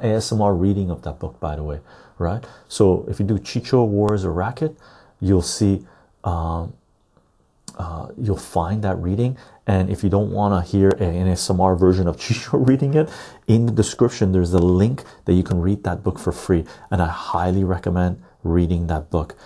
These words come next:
And in that video that I put out, uh, uh, General Smedley Butler's War is a Racket, we did the mathematics of it because he talks about the math, the economics of it, right? So Cheryl is one hundred percent,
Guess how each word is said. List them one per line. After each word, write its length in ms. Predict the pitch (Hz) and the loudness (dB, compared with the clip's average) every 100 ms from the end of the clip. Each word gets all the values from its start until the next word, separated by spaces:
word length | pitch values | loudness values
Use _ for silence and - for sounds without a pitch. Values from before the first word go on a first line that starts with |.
| - - | -10 0
And 160 | 95 95 | 0 4
in 200 | 110 113 | 2 4
that 180 | 107 92 | 2 2
video 440 | 87 95 101 95 | 2 4 4 4
that 120 | 90 | 2
I 80 | 87 | 0
put 180 | - 90 | 0 2
out, 240 | 90 - - - _ | 2 0 -8 -20 _
uh, 440 | - 82 80 80 - - _ _ _ - - _ _ _ - | -4 -2 -2 -4 -8 -14 _ _ _ -14 -14 _ _ _ -10
uh, 320 | 80 80 - 156 - _ - | -10 -10 -12 -16 -20 _ -8
General 360 | 107 98 95 90 | 0 2 4 2
Smedley 420 | - 101 92 101 | 0 -2 0 0
Butler's 560 | 80 87 - 92 87 87 | 0 -2 -2 -2 -2 0
War 220 | 90 87 | 0 0
is 80 | 82 | -2
a 60 | |
Racket, 460 | 80 98 - 143 135 - - - | -2 -2 0 -2 -2 -16 -20 -6
we 100 | 104 | 0
did 180 | 101 117 | 2 2
the 80 | 104 | 2
mathematics 720 | 92 85 - - 85 92 - | 2 0 -4 -6 -4 -4 -2
of 100 | 82 | -2
it 80 | 78 | -2
because 240 | - 90 | -4 -6
he 60 | 85 | -6
talks 380 | - 90 82 - | -6 -4 -4 -4
about 220 | 90 78 | -2 -2
the 80 | 80 | -4
math, 420 | 76 80 80 78 - | -6 -6 -8 -10 -8
the 100 | - | -8
economics 680 | - - 78 85 82 - 73 | -8 -6 -4 -4 -4 -8 -10
of 100 | 67 | -10
it, 160 | 67 _ - _ - | -14 _ -20 _ -12
right? 260 | 78 85 - - - | -8 -8 -12 -18 -10
So 160 | - 101 | -2 -2
Cheryl 500 | - 107 104 95 85 | 0 0 2 0 -2
is 140 | 80 | -4
one 220 | 87 110 | -2 -2
hundred 240 | 95 90 - | -2 -8 -8
percent, 340 | - 82 | -8 -8